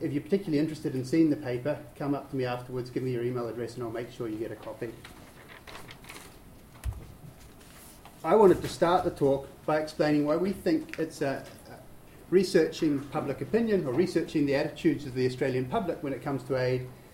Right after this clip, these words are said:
is a worthwhile endeavour. Why should we be interested in what the Australian public thinks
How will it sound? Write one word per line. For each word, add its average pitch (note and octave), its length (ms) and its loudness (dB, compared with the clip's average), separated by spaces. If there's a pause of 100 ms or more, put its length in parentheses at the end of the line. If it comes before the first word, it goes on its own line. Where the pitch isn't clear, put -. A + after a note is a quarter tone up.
(160)
is D3 140 -4
a D3 80 0
worthwhile C3+ 640 0 (100)
endeavour. B2 460 -2 (760)
Why E3 220 6
should E3+ 220 -2
we D3 100 2
be C3 140 0
interested D#3+ 520 0
in B2+ 120 -6
what B2+ 160 -6
the B2+ 80 -4
Australian A#2+ 400 -4
public - 300 -8
thinks - 400 -2